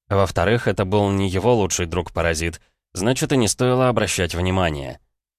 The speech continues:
Кошка же села, обвив себя огромным пушистым хвостом, и принялась внимательно оглядывать загон странными пронзительно-зелёными глазами.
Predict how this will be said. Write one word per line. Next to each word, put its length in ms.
Кошка 280
же 160
села, 400
обвив 300
себя 280
огромным 420
пушистым 460
хвостом, 520
и 60
принялась 500
внимательно 580
оглядывать 500
загон 400
странными 560
пронзительно-зелёными 1080
глазами. 600